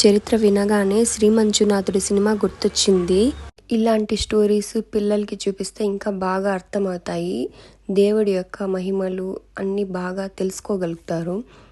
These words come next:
ఇక్కడ చూసారా షాప్స్? బయటకైతే తెచ్చేసాం. చూడండి ఎన్ని షాప్స్ ఉన్నాయో.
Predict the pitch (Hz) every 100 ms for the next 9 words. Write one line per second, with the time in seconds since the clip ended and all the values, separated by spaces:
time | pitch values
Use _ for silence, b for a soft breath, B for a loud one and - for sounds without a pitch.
0 | B - - 214 190 - 185 190 196 208
1 | - 185 - - 220 320 - 196 190 190
2 | 196 185 196 185 - 190 190 233 262 -
3 | 196 185 190 196 185 185 - 180 - 180
4 | 175 175 175